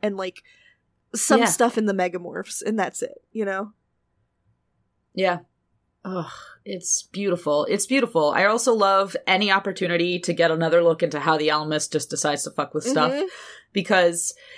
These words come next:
Speaker 2: it truly is that thing of, like, Why are you in on this, buckaroo? Like, you, you're, oh, you're not gonna actually move anything directly, but sure, sure.
Speaker 1: Truly, what
Speaker 2: So-,
Speaker 1: game are you
Speaker 2: sure,
Speaker 1: playing,
Speaker 2: Jan.
Speaker 1: right?
Speaker 2: What game are, yeah. Ugh,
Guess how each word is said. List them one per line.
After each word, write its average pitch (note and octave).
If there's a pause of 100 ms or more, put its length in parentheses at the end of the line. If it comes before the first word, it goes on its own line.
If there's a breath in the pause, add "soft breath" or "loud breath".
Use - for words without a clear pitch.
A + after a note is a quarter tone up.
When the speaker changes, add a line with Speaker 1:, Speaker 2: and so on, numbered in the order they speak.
Speaker 2:
it -
truly B3+
is B3+
that F3
thing A#3
of, E3+
like, D#3+ (720)
Why A#4
are A4
you G#4+
in G4+
on B3
this, A#3+
buckaroo? B3
Like, B3
you, D#4
you're, D4+
oh, C4
you're B3
not B3
gonna B3+
actually A#3+
move A3
anything A3
directly, G#3
but F3
sure, F3+
sure. A3+
Speaker 1:
Truly, E4+
what C#4
Speaker 2:
So-, B3 (100)
Speaker 1:
game B3
are A#3+
you G#3
Speaker 2:
sure, A3+
Speaker 1:
playing, C4
Speaker 2:
Jan. G3
Speaker 1:
right? A3 (640 soft breath)
Speaker 2:
What A#3
game A3
are, F#3
yeah. F#3 (140)
Ugh, G#3+